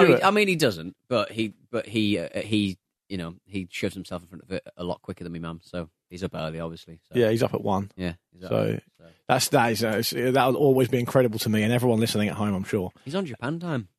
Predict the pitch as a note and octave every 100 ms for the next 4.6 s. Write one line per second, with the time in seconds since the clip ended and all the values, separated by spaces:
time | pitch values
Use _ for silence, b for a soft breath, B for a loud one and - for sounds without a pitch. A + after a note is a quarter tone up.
0 | - A#2 A2+ A#2+ - G2+ - G#2 C3 D3
1 | E3+ D#3 - D#3+ - D#3+ D3 A#2 A#2+ G#2+
2 | A2+ C3 C3 D3 B2+ C3+ B2+ - E3+ -
3 | - - D3+ C3+ C3+ B2+ B2 - - -
4 | E3+ D#3+ B2 - F2